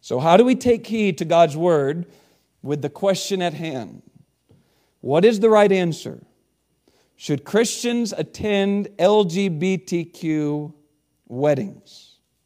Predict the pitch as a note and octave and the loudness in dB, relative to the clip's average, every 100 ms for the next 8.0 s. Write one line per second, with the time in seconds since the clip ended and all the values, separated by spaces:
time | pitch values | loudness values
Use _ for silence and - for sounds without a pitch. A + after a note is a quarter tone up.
0 | _ _ _ _ _ _ _ _ C3 D#3+ | _ _ _ _ _ _ _ _ 0 2
1 | E3 E3 D#3 F3+ G#3+ F#3+ F3+ E3+ E3 E3 | 2 2 2 2 0 -2 -2 0 2 4
2 | D3+ B2+ G3 F3+ D3+ - B2 C#3 D3 F3 | 2 -2 -4 -2 -2 -4 -8 -6 -6 -6
3 | F3+ A3+ F#3+ D3 F3 - D#3 D3 C3+ A3 | -6 -2 2 2 0 -2 -8 -8 -4 -2
4 | B3 F3 D#3 D3+ D3+ E3+ F3 F3 F3 - | -2 -2 -4 -2 0 2 2 2 -4 -2
5 | D3+ - C3 C#3+ G#3 F#3+ - _ _ _ | -4 -4 -8 -6 -6 -8 -14 _ _ _
6 | _ _ - E3+ D#3 F3 G3 F#3+ F3+ D3+ | _ _ -4 -2 0 -2 0 0 -2 -6
7 | B2 A#3 A#3+ G#3 D3 C#3 E3+ A#3 B3+ | -2 6 8 8 6 2 0 -2 -6